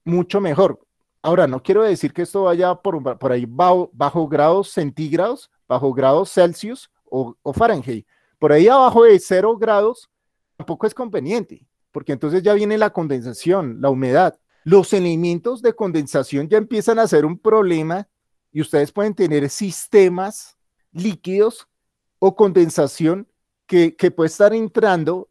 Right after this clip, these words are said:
a su board y haciendo, si, si, no, si está de buenas no hace un corto, pero sí puede estar haciendo que los caminos, todo lo que, los sistemas que están, eh,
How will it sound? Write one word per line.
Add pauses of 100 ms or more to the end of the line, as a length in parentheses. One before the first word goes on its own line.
(220)
a
su
board (360)
y
haciendo,
si,
si,
no,
si
está
de
buenas
no
hace
un
corto, (380)
pero
sí
puede
estar
haciendo
que
los
caminos,
todo
lo
que,
los
sistemas
que
están,
eh,